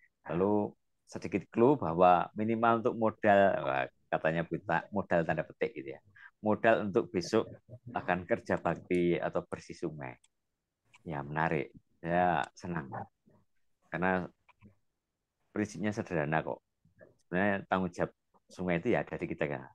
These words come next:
diri kita masing-masing. Saya selalu membahasakan yang paling sederhana bahwa sungai itu kan nadinya bumi ya. Ya, seperti nadi kita ini. Tempat menyalurkan, tempat membawa, tempat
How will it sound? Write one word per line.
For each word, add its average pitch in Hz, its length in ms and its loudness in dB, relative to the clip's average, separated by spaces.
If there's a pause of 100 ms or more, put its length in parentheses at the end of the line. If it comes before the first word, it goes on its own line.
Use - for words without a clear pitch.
diri 87 160 -4
kita 85 220 -2
masing-masing. 85 560 -8 (720)
Saya 98 160 4
selalu 104 260 2
membahasakan 92 380 4
yang 80 100 0
paling 87 140 0
sederhana 85 560 -2
bahwa 73 340 -2 (640)
sungai 101 340 0
itu 110 140 -2
kan 110 80 2
nadinya 92 480 -4
bumi 85 420 -8
ya. - 60 -20 (600)
Ya, 76 80 -4
seperti 90 320 -6
nadi 82 400 0
kita - 480 -4
ini. 87 160 -10 (720)
Tempat - 320 -4
menyalurkan, 98 880 0
tempat 87 320 -2 (320)
membawa, 90 960 0 (240)
tempat 85 480 -4